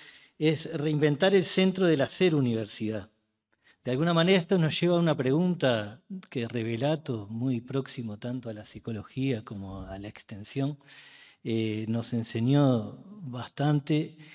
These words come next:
que tiene que ver con la idea de volver a colocar en el centro de la universidad el pensamiento crítico y la posibilidad de producir conocimiento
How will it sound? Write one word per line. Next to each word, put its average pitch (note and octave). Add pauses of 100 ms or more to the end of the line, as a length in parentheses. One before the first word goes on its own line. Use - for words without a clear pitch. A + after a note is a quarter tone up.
que C3+
tiene E3
que D3
ver D#3+
con D3+
la C3
idea C#3+
de B2+ (800)
volver D3
a F3
colocar D3+
en D3
el B2
centro D#3+
de A#2+
la A#2+
universidad A#2+ (1700)
el A#2+
pensamiento C3
crítico D#3+ (140)
y B2+
la A#2+
posibilidad B2
de D#3
producir C#3
conocimiento A#2